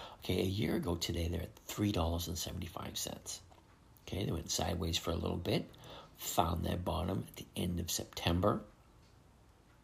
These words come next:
went sideways for a couple of, couple of weeks, September, October, beginning of November, she starts to shoot up,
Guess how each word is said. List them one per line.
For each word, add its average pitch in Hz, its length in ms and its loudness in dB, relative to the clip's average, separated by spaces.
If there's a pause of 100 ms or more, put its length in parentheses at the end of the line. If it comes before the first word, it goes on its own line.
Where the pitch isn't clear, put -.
(840)
went - 200 -6
sideways 85 580 2
for - 140 -4
a 85 60 -2
couple 82 680 -2 (560)
of, - 60 -8
couple - 280 -6
of - 120 -2
weeks, 214 300 -2
September, - 400 -4
October, 143 460 -2 (360)
beginning 92 320 -2
of 87 60 0
November, 87 440 -2
she - 140 -2
starts - 240 -2
to - 60 -4
shoot - 340 2
up, - 180 0